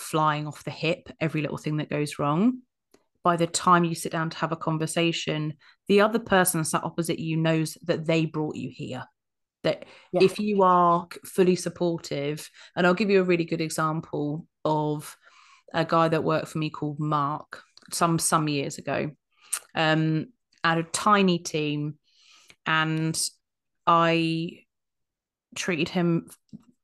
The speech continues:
Speaker 1: he was treated terribly before I got there, treated him well, praised him, he did great work. And actually, he ended up being a total asset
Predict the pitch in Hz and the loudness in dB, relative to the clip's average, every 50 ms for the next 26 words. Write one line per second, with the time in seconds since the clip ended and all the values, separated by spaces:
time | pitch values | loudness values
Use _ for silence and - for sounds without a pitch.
0 | _ _ _ _ - 170 196 226 208 214 - - 339 - 175 - - - - 208 | _ _ _ _ -6 -2 -2 0 0 0 -2 -2 -2 -4 -4 -6 -6 -2 0 0
1 | 190 170 143 127 127 151 - - 143 143 143 139 139 - - 143 139 139 143 - | 0 0 -2 -4 -6 -6 -6 -6 -6 -6 -4 -4 -6 -6 -4 -4 -6 -4 -4 -4
2 | - 254 - - 233 214 202 185 170 170 170 165 165 170 165 _ - - _ _ | -2 0 2 4 4 4 6 6 6 6 6 4 4 2 -2 _ -20 -20 _ _
3 | - - 196 190 190 175 175 - - 175 165 165 165 160 160 156 - - 170 175 | -6 0 2 2 2 2 0 -2 -2 -2 0 0 -2 -4 -4 -6 -8 -4 -2 0
4 | 175 180 175 170 151 - - 202 - - - 202 175 196 226 233 226 226 - - | 0 0 0 -2 -2 -2 -2 -4 -4 -2 -4 -4 -2 0 0 0 -2 -4 -4 -4
5 | 180 170 170 170 - - - - 233 233 233 233 226 233 - - 202 - - - | -4 -4 -6 -8 -10 -8 -6 -4 -4 -4 -2 -4 -6 -6 -6 -10 -8 -6 -6 -6
6 | - - | -8 -10